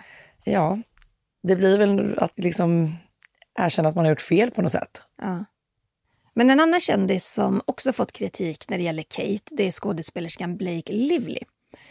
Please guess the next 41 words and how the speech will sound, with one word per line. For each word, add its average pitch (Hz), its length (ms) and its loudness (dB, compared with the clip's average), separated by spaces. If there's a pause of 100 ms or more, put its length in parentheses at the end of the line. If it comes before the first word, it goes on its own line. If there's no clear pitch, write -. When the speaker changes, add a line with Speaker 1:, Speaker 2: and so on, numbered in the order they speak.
(140)
Speaker 2:
Hon 247 320 2 (100)
postar 190 320 -6
en 170 140 -6
bild 233 280 -2
som - 400 -4
uppenbart 220 680 4
var 240 220 2
redigerad 240 680 0
för 247 120 -6
att 233 80 -4
pika 214 300 -6
Kate 240 440 -2 (100)
och - 300 -10
med 214 160 -2
texten: 170 580 -4 (600)
"Jag 247 140 2
är 269 40 2
så 311 260 6
glad 208 220 4
att 185 100 0
få 190 100 -4
dela 190 380 0
den 196 80 0
här 165 100 -2
nya 160 220 -6
bilden 254 440 2
med 196 100 0
er 143 120 -2
som - 160 -6
jag 143 100 -8
tog - 240 -14
idag. 131 240 -6 (340)
Nu 220 340 4
vet - 300 -6
ni 151 200 -10 (160)
varför - 720 -12
jag 160 100 -12
har 156 100 -14
varit, - 600 -14
eh, - 80 -16
frånvarande." 247 680 -6